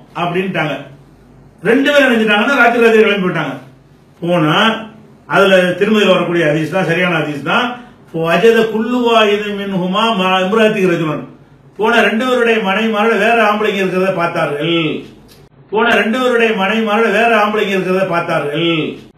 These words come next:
போன ரெண்டு பேருடைய மனைவிமாரோட வேற ஆம்பளைங்க இருக்கிறத பார்த்தார்கள். என்று அந்த ஹதீஸ் வருது. இது எதுக்கு சொல்றேன்னு கேட்டா,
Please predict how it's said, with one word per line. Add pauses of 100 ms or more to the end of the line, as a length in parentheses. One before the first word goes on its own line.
(160)
போன
ரெண்டு
பேருடைய
மனைவிமாரோட
வேற
ஆம்பளைங்க
இருக்கிறத
பார்த்தார்கள். (380)
என்று
அந்த
ஹதீஸ்
வருது. (440)
இது
எதுக்கு
சொல்றேன்னு
கேட்டா,